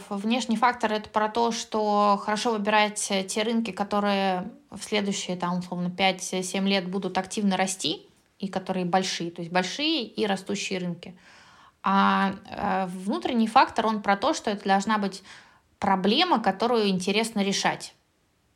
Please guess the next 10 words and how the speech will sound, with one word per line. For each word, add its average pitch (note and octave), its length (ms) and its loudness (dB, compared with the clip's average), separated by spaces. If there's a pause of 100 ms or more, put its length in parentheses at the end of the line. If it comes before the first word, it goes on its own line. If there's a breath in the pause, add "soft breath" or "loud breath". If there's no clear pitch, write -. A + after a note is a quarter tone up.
(280)
То F3 100 -12
есть E3+ 120 -12
чтобы F3+ 360 -6
вот, E3+ 400 -14
э, E3+ 380 -12
хотелось, F3+ 640 -4
э, E3+ 380 -6
засучить, F#3 800 -6
э, F3+ 200 -2
рукава F#3+ 540 2